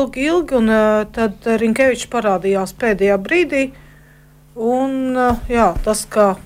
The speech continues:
partijas tā, tajā vai citā kombinācijā spēja vienoties un ievēlēt viņu tik, eh, negaidīt ātri.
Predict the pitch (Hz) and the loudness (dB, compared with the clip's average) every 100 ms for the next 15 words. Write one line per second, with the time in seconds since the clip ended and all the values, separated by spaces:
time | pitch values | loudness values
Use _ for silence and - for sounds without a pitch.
0 | - - - 240 240 - - - - - | -18 -20 0 0 0 -6 -8 -10 -12 -16
1 | - 233 220 214 233 214 196 196 - 226 | -4 2 2 2 2 4 4 2 -2 -4
2 | 196 - 226 220 196 190 190 196 190 185 | -4 0 0 0 0 0 0 0 2 2
3 | 185 - 214 214 214 247 233 180 160 185 | -2 -2 2 2 2 0 0 -4 -8 -12
4 | - 240 381 285 165 165 170 - 185 165 | -12 -6 -2 0 -2 -6 -16 -10 -10 -8
5 | 214 - - - 190 - - 208 190 214 | -12 -16 -8 -4 -4 -6 -4 -2 0 0
6 | 208 180 175 180 202 214 214 180 | 2 0 -2 0 2 2 0 -6